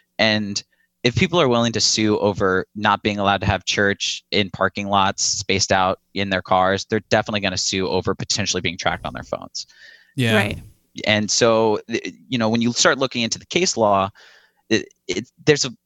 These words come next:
Speaker 1: it's not really resolved in terms of what the government can collect. Can the government force you to download an app?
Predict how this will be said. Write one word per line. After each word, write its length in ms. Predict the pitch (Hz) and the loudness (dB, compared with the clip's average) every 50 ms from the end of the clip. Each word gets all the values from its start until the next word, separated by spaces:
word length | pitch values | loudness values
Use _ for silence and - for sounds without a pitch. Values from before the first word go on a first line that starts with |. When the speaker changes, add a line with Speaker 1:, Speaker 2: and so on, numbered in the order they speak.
| _ _ - | _ _ -8
Speaker 1:
it's 240 | 127 123 - - | -4 -2 -2 0
not 220 | - 175 214 - - - | 2 0 0 0 -4 -2
really 160 | - 196 175 151 | 0 0 0 2
resolved 500 | 139 120 - 123 127 131 127 113 - - | 0 0 2 2 2 2 2 0 0 -4
in 100 | 107 101 | -6 -4
terms 260 | - 113 107 - - | -4 -4 -4 -2 -2
of 120 | 92 95 113 | -4 -4 0
what 220 | 98 117 117 - | 2 2 2 2
the 60 | - 110 | 0 0
government 340 | - 101 104 110 98 - | 0 0 0 0 -4 -6
can 180 | - - - 98 | -6 -10 -12 -10
collect. 440 | - - 113 117 95 73 - - - | -6 0 2 2 2 2 -2 -8 -4
Can 280 | - 123 110 104 107 _ _ _ _ - | -4 -4 -4 -4 -10 _ _ _ _ -4
the 60 | 117 | -2
government 380 | 113 - 113 135 156 143 - - | 2 2 0 2 0 -4 -4 -4
force 400 | - - - 117 113 113 - - | -6 -2 0 2 2 2 2 0
you 100 | 120 117 | -2 -2
to 100 | - 117 | -2 0
download 380 | 98 113 98 98 95 95 95 95 | 0 2 0 0 0 -2 -2 -2
an 100 | 110 135 | 0 0
app? 240 | 160 143 - - | 0 -2 -2 -6